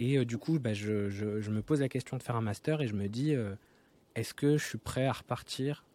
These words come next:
pour deux ans d'alternance, sachant que ça fait déjà, euh, un moment que j'ai eu mon bac, sachant que j'ai déjà fait, euh,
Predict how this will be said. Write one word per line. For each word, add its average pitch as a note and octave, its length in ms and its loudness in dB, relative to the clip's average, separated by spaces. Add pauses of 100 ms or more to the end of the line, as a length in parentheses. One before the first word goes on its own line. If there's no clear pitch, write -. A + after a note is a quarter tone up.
(220)
pour G2+ 140 -4
deux B2 340 4
ans C#3 80 2
d'alternance, A#2+ 840 -2 (640)
sachant A#2+ 400 -2
que - 80 -12
ça A2+ 100 -2
fait - 160 -4
déjà, A#2 360 0
euh, G2+ 220 0 (300)
un G#2 100 -4
moment A#2+ 320 2
que B2 40 2
j'ai A#2 140 2
eu A#2 40 4
mon A2+ 160 0
bac, C3 360 2
sachant A#2+ 300 -6
que A#2 60 -4
j'ai A2 120 -2
déjà A2 200 -4
fait, B2 320 -4
euh, G#2 200 -2